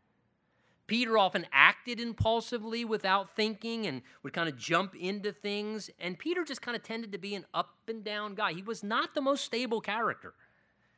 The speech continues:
He was someone we see in the Gospels. One moment he's walking on water, awesome.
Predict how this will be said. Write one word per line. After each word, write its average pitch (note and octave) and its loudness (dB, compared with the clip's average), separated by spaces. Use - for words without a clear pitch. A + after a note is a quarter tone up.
He F#3+ 0
was A3 0
someone A#3 2
we G#3+ -4
see A#3+ -4
in A#3+ -2
the A#3 0
Gospels. G#3+ 0
One A3+ 0
moment A#3 0
he's F#3+ -6
walking F#3+ -2
on E3+ -4
water, D#4 4
awesome. A3 2